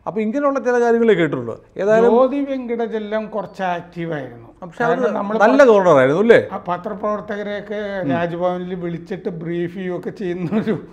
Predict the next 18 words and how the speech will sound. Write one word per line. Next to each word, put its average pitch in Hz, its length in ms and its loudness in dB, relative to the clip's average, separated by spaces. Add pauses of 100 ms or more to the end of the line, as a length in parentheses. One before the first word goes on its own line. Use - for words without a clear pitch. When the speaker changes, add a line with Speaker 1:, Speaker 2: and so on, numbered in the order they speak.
(100)
Speaker 1:
അതെ. 151 220 6
Speaker 2:
ആളായിരുന്നു. 165 460 4 (140)
Speaker 1:
ഉം. 120 140 -14
Speaker 2:
പക്ഷേ 202 200 -4
ഇദ്ദേഹം 254 560 2
ഭയങ്കര 254 640 0
പ്രോ 233 360 0
ആക്റ്റീവായി 208 920 0 (180)
Speaker 1:
അതെ, 143 240 2
അതെ. 180 80 4
Speaker 2:
പുറത്ത് 208 540 2
മാധ്യമങ്ങളോട് 185 800 -2
സംസാരിക്കുന്നു. 175 800 2
Speaker 1:
സംസാരിക്കുന്നു. 147 440 4
Speaker 2:
ഏ? 277 140 2 (520)
അങ്ങനെ 220 240 -4
ഈ 240 180 -2
ശേഷൻ 247 720 0